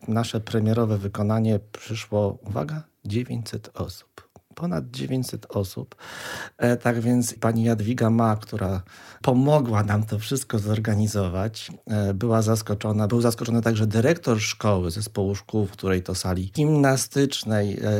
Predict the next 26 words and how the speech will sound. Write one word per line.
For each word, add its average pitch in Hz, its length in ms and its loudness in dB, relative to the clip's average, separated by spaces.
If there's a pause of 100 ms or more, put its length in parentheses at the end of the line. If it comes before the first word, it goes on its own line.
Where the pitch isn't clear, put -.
(160)
wykonywaliśmy 110 1000 2
to, 143 180 0
ale 151 200 2
ta 123 280 0
sala 117 300 0
gimnastyczna 110 640 -2
została 104 480 -4 (420)
przerobiona 104 540 0
na 90 280 -2
wielką 107 420 -2
salę 95 320 -4
koncertową 87 840 -8
z 104 120 -12
bardzo 98 360 -8
dobrym 101 340 -4
nagłośnieniem, 113 760 -2
z 98 120 -8
dużą 123 420 0
ilością 135 440 0
świateł, 139 440 -4 (460)
z 120 180 -2
wielką 170 540 6
ilością 156 500 2
młodzieży. 139 760 2 (180)
No 110 160 2 (100)
i 104 400 0